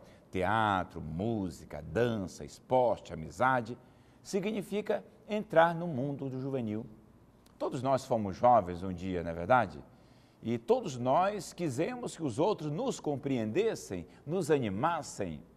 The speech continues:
nos fortalecessem, nos formassem, não é verdade? Pois é,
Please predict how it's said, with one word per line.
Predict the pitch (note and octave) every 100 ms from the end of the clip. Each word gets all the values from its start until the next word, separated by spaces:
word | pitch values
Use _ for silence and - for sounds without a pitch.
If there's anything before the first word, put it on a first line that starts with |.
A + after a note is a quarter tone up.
| - - - - - -
nos | - F#3+ D#3
fortalecessem, | D#3+ C#3+ D3+ A2+ - F#3 F3 D#3+ - F2+ D2+ - - - -
nos | G3+ -
formassem, | E3 B2 F3 G#3 F3+ - G2
não | F#2
é |
verdade? | F2+ F#2+ C#3+ B2+ E2 D2+ - - -
Pois | - A3+ D3+
é, | D#3